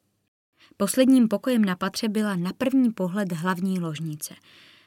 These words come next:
Manželská postel působila halabala ustlaným dojmem a dveře skříně zůstaly dokonce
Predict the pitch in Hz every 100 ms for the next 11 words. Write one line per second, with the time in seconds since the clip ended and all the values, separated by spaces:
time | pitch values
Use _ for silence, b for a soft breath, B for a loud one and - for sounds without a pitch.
0 | b 175 175 170 - 170 160 160 151 -
1 | 190 208 190 180 185 170 170 156 156 262
2 | 277 262 226 233 226 214 - 202 180 160
3 | 160 170 208 214 226 B B B 185 180
4 | 226 277 262 - - 185 185 214 214 190
5 | 226 196 160 202 240 233 -